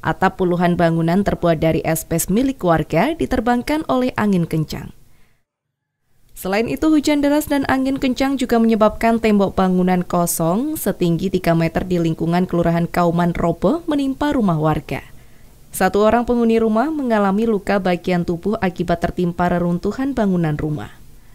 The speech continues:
Sunar, petugas Badan Penanggulangan Bencana Daerah B P B D Kabupaten Blitar saat mengecek lokasi bencana menjelaskan,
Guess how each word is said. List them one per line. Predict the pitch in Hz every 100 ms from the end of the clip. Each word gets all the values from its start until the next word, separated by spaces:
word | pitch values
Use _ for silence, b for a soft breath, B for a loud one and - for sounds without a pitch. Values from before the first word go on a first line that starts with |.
| b b b b -
Sunar, | 214 190 165 202 302
petugas | 311 196 160 180
Badan | - 170 170
Penanggulangan | 165 - 170 170 170 170 208 196
Bencana | 180 180 170
Daerah | 165 - 180 285
B | -
P | 170 165
B | 160 165
D |
Kabupaten | 185 180 170 165 170
Blitar | 165 160 180 202
saat | - 101 165
mengecek | 165 160 175 170
lokasi | 165 165 160 175
bencana | 160 160 170 170
menjelaskan, | 185 175 165 160 160 - 131